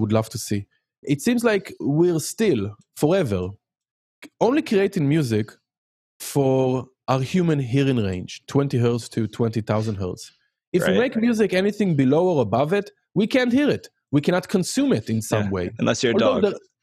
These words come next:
Speaker 1: unless you're a dog, or, or, yeah,
Speaker 2: <laughs>
Speaker 1: or a planet, you can hear
Speaker 2: Right.
Speaker 1: that sub frequency. So there is assumption that there are some theories that the, it is makes actually affect, like all the supersonic and subsonic. If you have them,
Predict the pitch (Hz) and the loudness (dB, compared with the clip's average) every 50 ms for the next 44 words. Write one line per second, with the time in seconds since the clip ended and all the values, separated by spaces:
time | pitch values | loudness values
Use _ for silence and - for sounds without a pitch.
0 | _ _ _ _ _ _ - 151 175 185 - 240 214 196 151 135 98 92 - - | _ _ _ _ _ _ 0 0 2 2 2 2 2 2 2 0 0 -2 -4 0
1 | - 160 165 156 156 151 151 165 156 110 104 - - 107 - - - - 147 143 | 0 2 2 2 2 2 2 2 2 0 -2 -2 -4 -4 -6 -4 -2 0 0 0
2 | 139 139 - - 156 143 139 120 110 - - - - - - 110 110 - 117 110 | 0 0 0 0 2 2 0 -2 -4 -8 -10 -16 -20 -14 -8 -6 -4 -2 2 2
3 | 127 123 113 101 107 107 104 - - - 196 143 - 113 113 104 110 - - - | 2 2 2 0 0 0 -2 0 0 0 0 2 2 0 -2 -2 -4 -8 -4 -4
4 | 110 110 110 113 110 104 _ _ _ _ _ _ _ - 120 131 151 143 - 180 | -4 -2 -4 -6 -6 -8 _ _ _ _ _ _ _ -10 -8 -6 -4 -2 0 2
5 | 156 156 156 156 156 - _ - 156 135 170 190 233 269 254 247 - - 196 196 | 2 2 2 0 -4 -8 _ -6 -2 0 2 2 2 0 0 -2 -2 -2 -2 -2
6 | 185 - 214 180 165 151 156 143 139 - - 143 135 156 165 190 202 202 196 - | 0 0 0 0 2 2 0 0 0 -4 -6 -2 0 2 2 2 0 0 0 -2
7 | 196 180 - - 185 170 160 160 160 151 135 117 135 131 123 - - - 135 113 | -2 -2 0 0 2 2 2 2 2 0 0 2 0 0 0 0 -2 -4 -2 0
8 | 151 147 131 156 160 156 139 131 131 135 131 139 131 131 - - - - - 143 | 0 2 2 2 2 2 0 -2 0 2 2 2 0 0 -4 -12 -12 -4 -2 0
9 | 143 - - 147 135 123 113 - - - 135 123 - - - - _ _ _ _ | 0 0 2 0 2 0 0 -2 0 0 0 0 0 -6 -18 -20 _ _ _ _
10 | _ _ _ _ - 120 - 131 127 120 113 - - 151 143 147 139 131 - 135 | _ _ _ _ -2 0 2 2 0 0 0 -2 -2 -2 0 0 -2 -2 0 0
11 | 123 120 113 113 113 107 - - 117 113 - - 120 113 107 - - 107 - 113 | 0 0 0 -2 -4 -4 -2 -2 -2 -2 -2 -4 -4 -2 -2 -4 -4 -4 -2 0
12 | 113 117 123 123 120 113 117 110 110 | 0 2 2 0 0 -2 -2 -2 -2